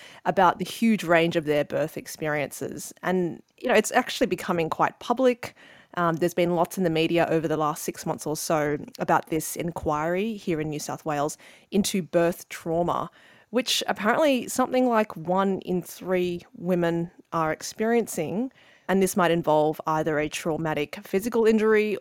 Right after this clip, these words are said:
or the psychological toll of how things have gone very differently to how they wanted or expected. And I probably put myself in that latter category.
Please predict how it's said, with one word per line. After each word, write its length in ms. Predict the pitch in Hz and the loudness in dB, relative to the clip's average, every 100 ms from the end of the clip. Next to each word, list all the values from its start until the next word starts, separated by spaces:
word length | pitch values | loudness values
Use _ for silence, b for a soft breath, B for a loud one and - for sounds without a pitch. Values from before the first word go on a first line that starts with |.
| - | 0
or 240 | 170 160 | 2 2
the 80 | 156 | 0
psychological 760 | - 135 - 156 175 180 - 175 | -4 -8 -6 0 0 0 -4 -6
toll 500 | - 160 156 156 - b b b b - | -2 0 2 0 -4 b b b b 0
of 200 | 185 165 | 2 2
how 460 | - 190 170 160 - | -4 0 4 2 0
things 340 | - 196 190 202 | -4 0 0 0
have 160 | 190 | -4
gone 260 | - 156 156 | -4 -4 -4
very 360 | 147 190 208 190 | -4 -2 0 0
differently 600 | - 165 180 156 156 160 | -2 -4 -6 -4 -6 -6
to 440 | - - 160 156 - B B | -6 -4 -2 -4 -8 B B
how 380 | - 170 151 151 | -8 -4 -2 -2
they 140 | 156 156 | -2 -4
wanted 340 | 151 156 151 | -2 -2 -2
or 140 | 147 139 | -4 -6
expected. 680 | - - - - - 156 - _ _ _ | -8 -8 -8 -6 -8 -8 -16 _ _ _
And 100 | 180 | -4
I 80 | 160 | -4
probably 580 | 165 185 160 143 151 - b b b - | -2 -2 -2 -4 -4 -10 b b b -4
put 160 | - | 0
myself 380 | 214 180 - 156 170 | 2 2 2 0 0
in 100 | 170 | 0
that 140 | 151 | 0
latter 220 | 156 143 | 2 0
category. 540 | 165 175 175 - 220 | 0 0 0 4 6